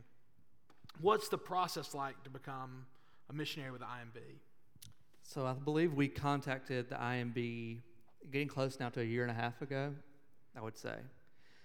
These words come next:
Speaker 2: Um, and that has been a short process, a year and a half, to get to where we are right now.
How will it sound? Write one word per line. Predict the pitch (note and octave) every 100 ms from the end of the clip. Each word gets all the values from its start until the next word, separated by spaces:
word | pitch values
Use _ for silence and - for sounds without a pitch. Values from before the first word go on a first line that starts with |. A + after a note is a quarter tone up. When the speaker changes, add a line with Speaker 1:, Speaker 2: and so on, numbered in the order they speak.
| - -
Speaker 2:
Um, | A#2+ A2+ A#2
and | A#2
that | C3
has | B2+ A#2+
been | B2
a | A2+
short | - - C3+ C3
process, | B2 A#2 - A2 -
a | G#2
year | G#2+
and | G#2+
a | G#2+ A2
half, | A2+ -
to | A#2
get | A#2 -
to |
where | A2
we | G#2+
are | G#2+ G#2+
right | G2+ A2 A2+
now. | A2 G#2+